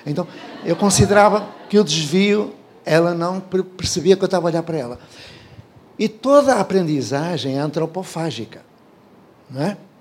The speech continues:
Eu não aprendo o que o outro diz, eu aprendo o outro.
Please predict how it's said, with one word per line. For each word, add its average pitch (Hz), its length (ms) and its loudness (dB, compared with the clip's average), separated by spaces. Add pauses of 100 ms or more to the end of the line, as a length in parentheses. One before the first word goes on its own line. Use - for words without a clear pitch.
(640)
Eu 190 100 -2
não 254 140 -2
aprendo 247 440 -2
o - 20 -4
que - 120 -10
o 139 40 -2
outro 139 280 0
diz, 120 300 -4
eu 147 100 2
aprendo 185 540 -4
o 147 220 -2
outro. - 500 0